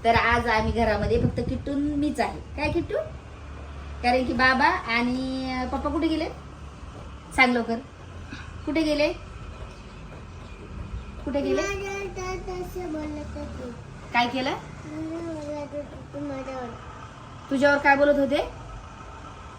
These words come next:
Speaker 2: हम्म.
Speaker 1: हम्म?
Speaker 2: एक,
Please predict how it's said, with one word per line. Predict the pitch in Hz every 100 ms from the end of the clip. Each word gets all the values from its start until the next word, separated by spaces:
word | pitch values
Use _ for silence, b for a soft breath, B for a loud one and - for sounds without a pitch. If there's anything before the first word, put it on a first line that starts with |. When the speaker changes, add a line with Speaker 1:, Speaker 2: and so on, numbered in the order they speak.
| - - - - 269 - - - - - -
Speaker 2:
हम्म. | 320 320 285 - - - - -
Speaker 1:
हम्म? | 254
Speaker 2:
एक, | 339 349